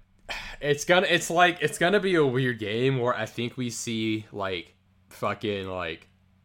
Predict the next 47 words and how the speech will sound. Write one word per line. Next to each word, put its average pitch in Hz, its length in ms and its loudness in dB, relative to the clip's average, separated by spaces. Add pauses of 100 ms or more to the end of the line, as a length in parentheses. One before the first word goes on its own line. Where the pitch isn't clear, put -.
ten 131 360 -2
to 131 80 0
thirteen 110 640 -4
through 101 200 -8
the 92 80 -8
third, 95 400 -6
and 90 80 -10
then 90 100 -10
we'll 87 120 -12
see, 95 240 -10
like, 87 340 -6 (580)
four 113 400 0
touchdowns 104 540 -6
in 95 60 -12
the 85 100 -8
fourth 87 300 -12
or 82 60 -14
some 80 200 -16
bullshit. 80 460 -14 (480)
Or 131 80 4
maybe 175 200 4
not 165 100 6
like 131 100 4
that, 131 140 6
but, 135 80 2
like, 123 180 4 (340)
not 170 640 6
much. 147 440 2
Like, 127 280 -4
it's, 147 200 -6
I 165 60 -6
feel 208 140 -2
like 208 80 0
this 170 120 -4
will 165 80 2
be, 143 160 -2
like, 101 300 -2 (400)
each 160 220 -4
team's 160 240 0
gonna 135 160 2
have 117 140 2
an - 80 -6
okay 127 280 0
first 110 320 -2
drive, 92 480 -2
and 101 160 -6
then 98 220 -6